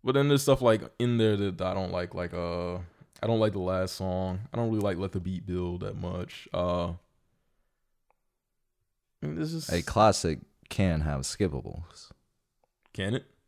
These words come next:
Speaker 2: True or false?
Speaker 1: Mm, not a lot of skippables. If it has one bad song, maybe.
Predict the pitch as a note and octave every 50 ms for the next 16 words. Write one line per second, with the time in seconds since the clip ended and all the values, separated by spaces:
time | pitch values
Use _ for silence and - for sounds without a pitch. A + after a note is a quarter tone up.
0 | _ _ _ _ _ _ _ - - - D#2+ C#2+ D2 - - F#2 F#2 C#2+ C#2 D#2
1 | - - - - - _ _ _ _ _ _ _ _ _ _ _ _ _ _ _
2 | _ _ _ _ _ _ _ _ _ _ _ _ _ _ _ - F#2 F#2 F#2 F#2+
3 | G2 G2 F#2+ G2 G2 G2 G2 G2 G2 G2 G2 F#2+ G2 G2+ F#2+ F#2+ F#2+ F#2+ F#2 G2
4 | G2+ G2 F#2+ F#2 F2+ F2 F#2 F#2+ G2+ G2+ G2 F2 - - F2 E2+ - - - -
5 | F2 F#2 F#2 - - F2+ F#2 A2 B2+ A#2+ G2 F#2 F#2 G2+ A2 A#2 B2 A#2+ A2 G#2+
6 | G2+ G2 F#2 - - G2 F#2+ F2+ F2+ F2 F#2+ F2+ F2 F2 F2 - - E2+ - G#2
7 | G2+